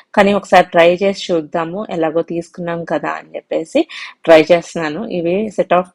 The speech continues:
ten pieces ఇచ్చారు. And disposable అని already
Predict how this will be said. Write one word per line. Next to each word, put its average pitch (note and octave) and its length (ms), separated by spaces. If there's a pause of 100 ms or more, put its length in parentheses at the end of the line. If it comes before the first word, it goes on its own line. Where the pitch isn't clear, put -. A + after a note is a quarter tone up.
(100)
ten D#3+ 100
pieces F3 480
ఇచ్చారు. E3+ 540 (400)
And F3+ 140
disposable F#3+ 760
అని G3 220 (140)
already E3+ 420